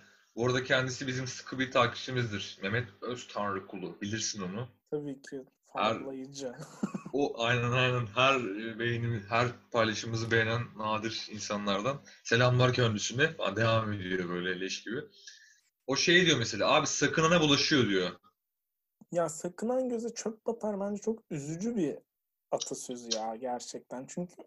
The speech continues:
Speaker 2: sakınıyorsun, batmasın abi sakınana. Böyle leş gibi gezene bir şey olmayıp sakınana batması çok büyük bir adaletsizlik değil mi, adalet timsahı?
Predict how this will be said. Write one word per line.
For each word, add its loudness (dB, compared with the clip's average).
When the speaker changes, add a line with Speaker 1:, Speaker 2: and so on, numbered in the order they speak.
Speaker 2:
sakınıyorsun, -4
batmasın -4
abi 0
sakınana. -8
Böyle -2
leş 0
gibi -2
gezene 2
bir -4
şey -2
olmayıp 0
sakınana -6
batması -6
çok -4
büyük -6
bir 0
adaletsizlik -2
değil 2
mi, -2
adalet -6
timsahı? -10